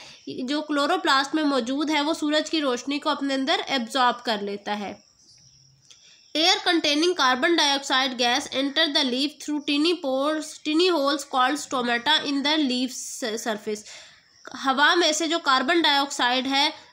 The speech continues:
वो पत्ते के अंदर, जो कार्बन डाइऑक्साइड है वो कहाँ से दाखिल होती है, छोटे छोटे सुराखों में से दाखिल होती है, जो कि जिसको क्या कहते हैं, सुराख को स्टोमेटा कहा जाता है, जो कि पत्ते के सरफेस पर मौजूद होते हैं।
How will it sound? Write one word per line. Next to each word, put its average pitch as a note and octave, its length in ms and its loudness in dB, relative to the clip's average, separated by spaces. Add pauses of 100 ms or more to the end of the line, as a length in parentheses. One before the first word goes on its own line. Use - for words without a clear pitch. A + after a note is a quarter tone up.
वो D#4+ 140 2
पत्ते E4 420 0
के F4 120 2
अंदर, D4+ 260 4
जो D4 160 -4
कार्बन C#4 360 2
डाइऑक्साइड C#4 500 0
है C#4+ 100 0
वो D4+ 80 -2
कहाँ C#4+ 300 0
से D4+ 260 -4
दाखिल C#4 320 2
होती D#4+ 240 2
है, E4 80 2
छोटे D4+ 300 -2
छोटे D#4 280 0
सुराखों C#4 480 0
में D#4+ 140 2
से D#4 140 -4
दाखिल C4 400 0
होती C4 280 -2
है, C#4+ 220 0 (360)
जो C#4 240 0
कि D#4 200 -2
जिसको C#4+ 360 -2
क्या D4 200 0
कहते C#4+ 280 -4
हैं, D#4+ 60 0
सुराख C#4 380 0
को E4+ 160 0
स्टोमेटा C4 560 0
कहा B3 280 2
जाता C4 280 0
है, D4+ 60 2
जो C#4+ 140 -2
कि D#4+ 120 -4
पत्ते C#4 380 -2
के D#4+ 220 0 (380)
सरफेस C#4+ 500 -4
पर D4+ 160 2
मौजूद A#3+ 520 0
होते F#3+ 240 -6
हैं। F3+ 220 -10